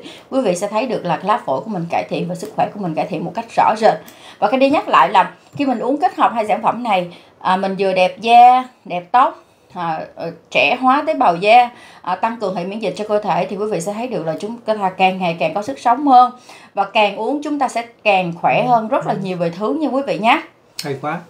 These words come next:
Speaker 2: Quý vị mau mau order để cho mình có một, coi như là nhận được một cái đợt khuyến mãi tuyệt vời này từ những sản phẩm của Collagen và thuốc bổ phổi thưa quý vị.
Speaker 1: Tất cả một trăm phần trăm từ Nhật Bản nha quý vị.
Speaker 2: Nhật Bản
Speaker 1: Phải
Speaker 2: luôn.
Speaker 1: nhớ là tại vì Candy biết rằng, quý vị biết là sản phẩm bây giờ có trên thị trường từ Mỹ, Anh, Pháp, Đức, nhưng mà Candy tin rằng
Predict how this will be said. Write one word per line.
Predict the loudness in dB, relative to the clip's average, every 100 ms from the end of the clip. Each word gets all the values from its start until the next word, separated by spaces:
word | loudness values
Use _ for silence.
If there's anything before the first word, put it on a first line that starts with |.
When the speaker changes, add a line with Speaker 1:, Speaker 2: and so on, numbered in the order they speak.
| _ _ _
Speaker 2:
Quý | 2 4
vị | 4
mau | 2 2
mau | 2 2 2 2
order | 2 0 0 -4
để | -6 -4 -6 -4
cho | -4 -2
mình | -4 -4
có | -4 -4
một, | -8 -8
coi | -6
như | -6
là | -4 -4 -6 -8
nhận | -4 -2 0
được | -2
một | -6 -6
cái |
đợt | -6
khuyến | -4 -4
mãi | 0
tuyệt | 0 2
vời | 0
này | 0 -4 -8 -2
từ | 0
những | 0 -2
sản | -4 -4
phẩm | -2 -2
của | -2
Collagen | 0 0 0 -4 -6 -4
và | -4
thuốc | -2 0
bổ | 0
phổi | -2 -4
thưa | -4
quý | -4
vị. | -2 -2 -6 -4
Speaker 1:
Tất | -4 2
cả | 4 4
một | 2 2
trăm | 2 2
phần | -2
trăm | -2 -2 -2
từ | -4
Nhật | -4 -6
Bản | -6 -6 -6
nha |
quý | -6
vị. | 0 2
Speaker 2:
Nhật | 2
Bản | 0
Speaker 1:
Phải |
Speaker 2:
luôn. | 2
Speaker 1:
nhớ | 2
là | 2 -6 0
tại | 2
vì | 4
Candy | 0 -2 -2
biết | -4 -2
rằng, | -2 -2 -6 -8
quý | -4
vị | -2 -2
biết | 0
là | 2 2
sản | 0 -4
phẩm | -2 -4
bây | -4
giờ | -2
có | -2
trên | -2 -4
thị |
trường | -4 -4 -4
từ | -6
Mỹ, | -4 -4 -2 0
Anh, | 0 0 -4 0
Pháp, | 0 2
Đức, | -4 -4
nhưng | -6
mà | -6
Candy | -4 -4 -2
tin | -4 -4
rằng | -6 -6